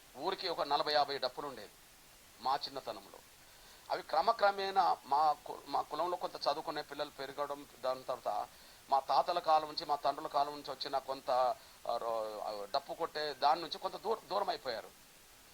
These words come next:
దూరం అయిపోయి ఇక మాలో కూడా కొంత డప్పు కొట్టేటోళ్ళు, అంటే వా-, డప్పు కొట్టేటోళ్ళు అనే పద్ధతిలో కొంత చూసేంత కొంత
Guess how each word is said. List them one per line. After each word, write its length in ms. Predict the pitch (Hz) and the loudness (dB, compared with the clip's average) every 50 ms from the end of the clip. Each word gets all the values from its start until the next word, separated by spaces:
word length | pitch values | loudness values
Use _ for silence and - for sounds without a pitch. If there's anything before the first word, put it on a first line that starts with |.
| - - - - | -20 -20 -10 -4
దూరం 240 | 180 190 196 196 | 2 4 6 6
అయిపోయి 460 | 190 185 185 - 202 208 190 180 180 - - - - - - - | 6 4 2 0 0 0 0 -2 -4 -8 -14 -20 -20 -20 -20 -14
ఇక 120 | - 165 | -6 -6
మాలో 520 | 165 127 113 113 123 135 160 202 220 226 226 | -6 -6 0 2 6 8 8 8 8 8 6
కూడా 260 | 220 208 214 220 220 | 4 4 4 6 6
కొంత 480 | 214 - 208 196 202 196 190 185 - - - - | 4 4 0 2 4 6 6 6 4 2 4 4
డప్పు 160 | - - - | 4 4 4
కొట్టేటోళ్ళు, 340 | - 202 196 - 190 190 190 | -2 -6 -4 -4 -4 -4 -4
అంటే 180 | 185 180 - 180 | -6 -6 -4 -2
వా-, 140 | 175 180 | -2 4
డప్పు 200 | 180 190 185 - | 4 4 4 4
కొట్టేటోళ్ళు 460 | - 226 214 - - 202 202 196 190 190 | 0 -4 -6 -4 -2 -2 -2 2 2 2
అనే 380 | 180 175 180 175 175 170 165 151 - - - | 2 2 2 -2 -2 -4 -4 -6 -10 -2 0
పద్ధతిలో 320 | 170 165 165 170 - 220 214 | 2 2 2 0 -2 -2 -2
కొంత 180 | - 190 - | -2 -4 -6
చూసేంత 760 | 175 - - 185 - 185 170 170 165 160 - 156 151 147 135 - - - - - - - | -6 -8 -8 -6 -2 0 0 0 0 0 2 2 4 4 2 0 -2 -12 -20 -20 -12 -10
కొంత 160 | 160 156 165 | -4 0 2